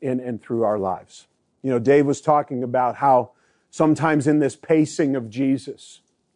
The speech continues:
the pacing of life, I, I know what it's like that the weekend is always coming as a pastor.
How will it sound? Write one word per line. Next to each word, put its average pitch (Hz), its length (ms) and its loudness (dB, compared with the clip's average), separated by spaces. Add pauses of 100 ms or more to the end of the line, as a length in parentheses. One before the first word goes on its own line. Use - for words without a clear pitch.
(600)
the 123 140 -4
pacing 151 480 0
of 120 160 -4
life, 127 500 -2 (540)
I, 135 140 2
I 143 140 0
know 143 220 4
what 165 160 6
it's 160 220 -2
like 147 340 2
that 127 180 -2
the 131 80 0
weekend 135 460 0
is 131 160 -2
always 127 320 2
coming 123 440 -4
as 104 100 -12
a 110 80 -8
pastor. - 560 -12